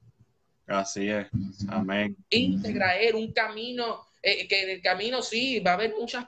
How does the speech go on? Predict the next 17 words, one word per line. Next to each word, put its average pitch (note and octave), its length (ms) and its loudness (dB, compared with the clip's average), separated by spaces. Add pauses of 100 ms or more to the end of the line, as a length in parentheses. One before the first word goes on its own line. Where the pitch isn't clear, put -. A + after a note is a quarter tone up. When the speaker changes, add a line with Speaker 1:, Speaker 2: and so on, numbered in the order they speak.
Speaker 2:
piedras, A3 560 0
pero G3+ 320 2
¿qué B3 200 4
camino A#3 520 2
tú G#3+ 160 2
piensas A3+ 420 4
elegir? F3 580 0 (1000)
Speaker 1:
Sí. A#2+ 300 0 (260)
Speaker 2:
¿Piensas G#3 380 4
Speaker 1:
Amén. C#3+ 180 0
Speaker 2:
elegir G#3+ 440 -6 (360)
un A#3 240 2
camino A#3 380 0
espacioso, A#3+ 1120 0 (920)
como F#3 300 2
dije G#3+ 220 0
anteriormente, A3 1160 2